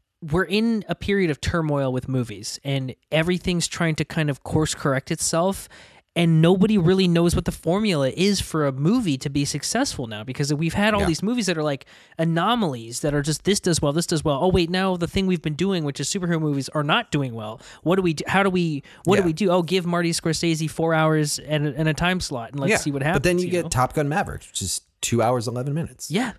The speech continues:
Speaker 1: yeah. Yeah.
Speaker 2: Like, you know, and it tells everything it needs to.
Speaker 1: Right.
Speaker 2: It doesn't go deeper than it needs to. Like,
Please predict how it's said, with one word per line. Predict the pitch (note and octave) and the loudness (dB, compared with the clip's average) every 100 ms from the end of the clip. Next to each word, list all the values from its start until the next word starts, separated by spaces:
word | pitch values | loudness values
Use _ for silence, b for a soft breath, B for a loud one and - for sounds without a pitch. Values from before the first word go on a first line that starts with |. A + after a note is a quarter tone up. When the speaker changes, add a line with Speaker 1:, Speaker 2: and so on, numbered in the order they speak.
| _ | _
Speaker 1:
yeah. | E3+ C#4+ C#4 _ _ _ _ _ _ - _ _ | -4 -4 -4 _ _ _ _ _ _ -20 _ _
Yeah. | - A2 | -6 -4
Speaker 2:
Like, | G2 - | -4 -4
you | A#2+ | -4
know, | G#2 G#2+ - - | -2 -4 -8 -2
and | A#2 | 0
it | C3 - | 2 0
tells | - A2+ B2+ G#2 - | 0 0 0 -2 -4
everything | F#2+ A#2+ A#2+ D3+ | -2 0 0 -2
it | C#3+ | -2
needs | G2 F2+ - | -2 -4 -4
to. | F2+ A2 - - - | -4 -4 -6 -12 -6
Speaker 1:
Right. | A#3+ - - | -6 -6 -8
Speaker 2:
It | F2+ | -2
doesn't | G#2 A2 | -2 0
go | A#2 B2 | -2 -2
deeper | G2 F2+ G2+ | -2 -6 -4
than | F#2 | -4
it | F#2 | -6
needs | D2 E2+ - | -8 -10 -4
to. | C3 C#3 | -4 -2
Like, | B2 A#2+ - | -2 -4 -8